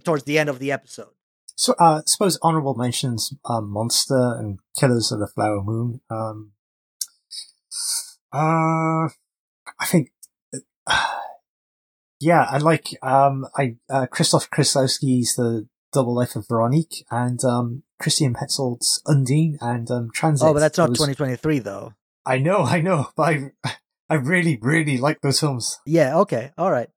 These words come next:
Speaker 1: all right. Um, so for me,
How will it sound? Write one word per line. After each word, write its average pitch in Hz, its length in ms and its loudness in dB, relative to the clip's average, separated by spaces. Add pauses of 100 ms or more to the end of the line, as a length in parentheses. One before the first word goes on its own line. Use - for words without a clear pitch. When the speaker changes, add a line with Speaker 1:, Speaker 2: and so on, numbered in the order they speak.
Speaker 1:
all 135 60 -4
right. 120 160 -6 (760)
Um, 143 520 0 (380)
so 180 200 4
for 175 180 4
me, 190 540 0